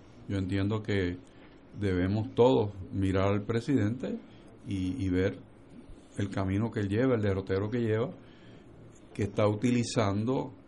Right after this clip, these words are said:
al máximo el, el odio para fortalecer su, su posición, eh, que tildó de de socialista, no dijo comunista, pero todos los demócratas juntos y todos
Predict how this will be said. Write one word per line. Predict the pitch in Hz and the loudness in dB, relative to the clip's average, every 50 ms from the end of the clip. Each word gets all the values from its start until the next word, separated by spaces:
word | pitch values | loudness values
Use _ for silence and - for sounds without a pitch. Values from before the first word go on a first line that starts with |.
| - - - - - - - - - - - - - - | -20 -20 -20 -20 -20 -20 -20 -20 -20 -20 -20 -20 -14 -8
al | - 92 82 80 | -6 -4 -2 -2
máximo | 80 78 85 107 135 135 - - 120 113 110 110 113 - - - | -2 -2 -2 -2 -2 -4 -2 -2 0 0 0 0 -2 -2 -2 -2
el, | 95 92 87 87 87 82 78 80 80 - - - - - - | 0 0 0 0 0 -2 -2 -4 -6 -8 -12 -18 -16 -8 -2
el | 117 107 98 | 0 2 4
odio | 98 98 104 117 135 127 110 110 156 - - - - - - - - - - - - - - - - | 4 4 6 8 8 8 8 6 2 0 -4 -10 -18 -20 -20 -20 -20 -20 -20 -18 -18 -18 -14 -2 4
para | - 104 101 92 90 85 | 6 6 8 8 6 4
fortalecer | - 110 101 90 - - 98 92 95 87 - - - 107 107 | 4 2 2 2 4 2 4 4 4 2 0 -2 -4 -4 -4
su, | 104 - - 123 110 101 98 95 92 95 - - - - - | -4 -4 -2 -2 0 0 0 -2 -4 -6 -8 -14 -20 -20 -20
su | - - 117 98 | -12 -10 -10 -8
posición, | - - 98 90 110 135 135 - - 135 107 101 - - - - - - - - - - - - - - - - - - - - - | -4 -4 -4 0 2 2 2 4 2 2 2 2 0 -2 -8 -12 -14 -20 -20 -20 -20 -20 -20 -20 -20 -20 -20 -20 -20 -20 -20 -16 -12
eh, | - 101 92 87 87 92 101 104 107 - - - | -6 -4 -2 0 0 0 -2 -4 -8 -12 -16 -16
que | - - 101 95 95 92 90 87 87 90 87 - - - - - - - - | -4 -2 0 2 2 2 2 2 2 0 -2 -4 -6 -16 -18 -18 -16 -6 -2
tildó | 113 104 98 90 87 92 92 98 110 139 | 0 0 2 2 2 4 4 4 4 6
de | 156 131 107 95 - - - - - - - - - - - - - - - - | 4 4 4 2 0 -4 -8 -14 -20 -20 -20 -20 -20 -20 -20 -20 -20 -20 -18 -14
de | - - - 104 | -12 -10 -10 -10
socialista, | - - 107 98 - 107 98 92 98 123 160 156 - - - 139 160 170 | -6 -4 -4 -2 0 0 0 4 4 4 4 4 2 -2 -2 -2 -2 0
no | 139 104 - 92 87 85 87 90 95 104 | -4 -4 -2 -2 0 0 2 2 4 4
dijo | 113 120 120 - | 4 4 2 2
comunista, | 104 98 95 98 135 185 92 - - 143 - - | 0 0 2 2 0 0 -2 -2 -2 -2 -2 0
pero | - 104 95 92 90 | -2 -2 -2 -2 -4
todos | 90 - 98 104 113 113 120 | -2 0 2 4 4 4 4
los | 113 101 | 2 2
demócratas | 101 104 92 101 107 104 101 98 - 95 90 | 2 2 2 2 0 0 -2 -2 -2 -2 0
juntos | 104 117 123 - - 98 | 0 0 -2 0 -2 -2
y | 92 | 0
todos | 92 98 98 101 104 104 101 | 2 2 2 4 2 2 0